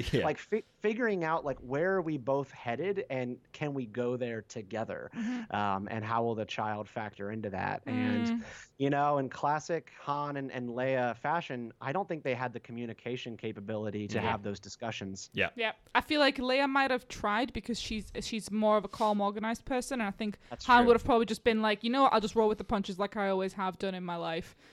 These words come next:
Speaker 3: And that's probably a really good way to
Speaker 2: We'll
Speaker 3: describe it,
Speaker 2: figure it out.
Speaker 3: actually.
Speaker 1: <laughs> Exactly. Like, oh, she tries to have the conversation with him, and then he's, he just,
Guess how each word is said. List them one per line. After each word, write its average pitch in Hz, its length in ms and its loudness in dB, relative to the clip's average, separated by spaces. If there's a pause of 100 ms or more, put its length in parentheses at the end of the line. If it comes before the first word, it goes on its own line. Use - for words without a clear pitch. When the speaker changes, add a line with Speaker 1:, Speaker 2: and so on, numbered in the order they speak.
(140)
Speaker 3:
And 220 100 0
that's 240 140 2
probably 226 420 6
a 208 80 2
really 220 240 2
good 202 160 -2
way 202 160 2
to - 80 -8
Speaker 2:
We'll 185 40 -10
Speaker 3:
describe - 420 2
it, - 20 -10
Speaker 2:
figure 247 300 4
it - 100 0
out. 226 240 2
Speaker 3:
actually. - 20 -20 (460)
Speaker 1:
<laughs> - 0 -
Exactly. 160 540 8
Like, 120 180 8
oh, 139 200 12 (200)
she - 200 2
tries 127 380 6
to 123 100 0
have 113 140 4
the 113 80 2
conversation 107 600 2
with 104 120 4
him, 98 120 4
and 95 80 2
then 98 120 4
he's, 95 220 -2
he 110 180 -2
just, 92 280 -4